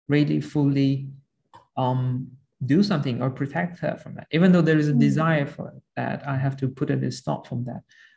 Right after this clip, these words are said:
Speaker 1: which is, I think, this is a good example because in a sense, it's the most difficult thing one can go through, right?
Speaker 2: Mm-hmm.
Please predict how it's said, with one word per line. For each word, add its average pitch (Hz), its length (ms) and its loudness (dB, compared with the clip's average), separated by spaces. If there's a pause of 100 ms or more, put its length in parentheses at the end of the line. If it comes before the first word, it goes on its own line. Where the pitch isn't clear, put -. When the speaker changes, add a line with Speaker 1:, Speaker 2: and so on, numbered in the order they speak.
Speaker 1:
which 185 160 4
is, 208 100 6
I 196 100 8
think, 180 200 4 (280)
this 190 120 2
is 160 120 2
a 160 60 0
good 180 160 2
example 175 640 0 (240)
because 143 540 -8 (180)
in 143 120 0
a 139 60 0
sense, 151 300 -2
it's - 160 -8
the - 80 -2
most 139 320 0
difficult 139 380 -4
thing 143 160 -2
one 139 180 -2
can 135 180 -4
go 135 140 -2
through, 135 300 -6 (100)
right? - 140 -10 (440)
Speaker 2:
Mm-hmm. 233 440 0